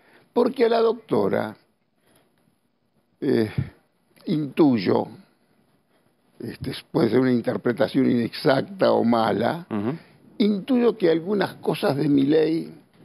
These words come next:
Speaker 1: algunas reacciones de Milei, le pueden llegar a seducir.
Speaker 2: Su
Speaker 1: Cuando
Speaker 2: audacia.
Speaker 1: se, cuando se pelea con los periodistas y les dicen sobrados, cuando a cualquier medio de comunicación, Clarín o quien sea,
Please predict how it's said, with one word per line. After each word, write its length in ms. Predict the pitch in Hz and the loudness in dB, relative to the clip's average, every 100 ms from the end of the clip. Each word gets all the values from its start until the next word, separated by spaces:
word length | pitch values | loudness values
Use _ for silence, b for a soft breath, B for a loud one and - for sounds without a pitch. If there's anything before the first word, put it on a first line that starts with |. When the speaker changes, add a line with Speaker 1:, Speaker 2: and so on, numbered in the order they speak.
| B B B B | B B B B
Speaker 1:
algunas 520 | - 156 180 214 196 127 | -2 0 0 0 0 2
reacciones 880 | 143 147 - - 196 196 185 147 | 2 2 -2 -8 0 2 2 0
de 140 | 113 131 | 0 0
Milei, 720 | 139 143 147 160 185 220 277 _ _ - - | 0 2 2 2 -2 -6 -14 _ _ -20 -10
le 200 | 311 262 | -2 -2
pueden 340 | 294 262 214 156 | 0 0 0 0
llegar 260 | 151 143 | 2 2
a 80 | 113 | 0
seducir. 640 | - 104 107 - - 117 - - b b | -4 -6 -6 -12 -14 -16 -18 -20 b b
Speaker 2:
Su 140 | - 101 | -4 2
Speaker 1:
Cuando 200 | 202 131 | 4 4
Speaker 2:
audacia. 260 | 196 - - | 2 0 -2
Speaker 1:
se, 60 | |
cuando 280 | - 294 294 | 0 0 2
se 160 | 240 233 | 0 -2
pelea 380 | 247 247 240 202 | -2 0 0 0
con 140 | 196 | 0
los 100 | 185 | -2
periodistas 680 | - 180 180 202 214 - 143 | 0 0 2 0 -2 -4 -4
y 60 | 156 | 0
les 160 | 143 156 | 0 0
dicen 300 | 160 143 110 | -2 -2 -2
sobrados, 1080 | 131 123 147 151 127 110 104 110 110 - - B B B B - | -2 0 2 2 2 0 -2 -2 -4 -8 -18 B B B B 0
cuando 280 | 175 180 185 | 2 4 2
a 80 | 185 | 2
cualquier 560 | 185 180 - 262 208 | 2 2 -2 0 0
medio 400 | 185 190 185 165 | 0 0 2 2
de 120 | 147 | 2
comunicación, 1160 | 123 127 131 123 107 120 - - 143 151 151 143 | 0 0 0 -2 0 -2 -2 0 2 2 2 -2
Clarín 720 | - 127 117 135 151 151 131 | -2 0 0 -2 -2 -2 -2
o 120 | 113 | -4
quien 400 | - 120 113 113 | -2 0 0 -2
sea, 680 | - - 143 156 160 165 | -4 0 2 4 2 0